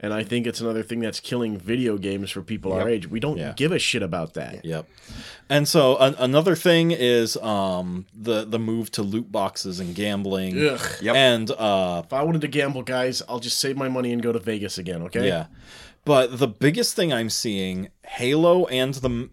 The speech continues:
Speaker 2: E A especially do this. They remove features that were in older games, and then they will re-release them in the new game, be like, "Look what we have! You remember this? Like, it's back." It's like,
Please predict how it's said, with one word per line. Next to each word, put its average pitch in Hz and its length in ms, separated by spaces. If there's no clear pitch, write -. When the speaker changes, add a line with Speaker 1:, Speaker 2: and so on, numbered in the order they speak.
Speaker 2:
E 147 240
A 101 420
especially 101 540
do 127 240
this. 90 320
They 143 220
remove 151 600
features 117 1000
that 143 160
were 147 160
in 151 240
older 147 420
games, 107 760
and 139 300
then 160 240
they 135 140
will 127 220
re-release 147 760
them 123 200
in 113 100
the 110 80
new 156 220
game, 123 300
be 139 80
like, 135 180
"Look 285 260
what 302 220
we 302 280
have! 208 800
You 220 180
remember 269 400
this? 269 520
Like, 240 260
it's 190 200
back." 277 360
It's 208 120
like, 170 160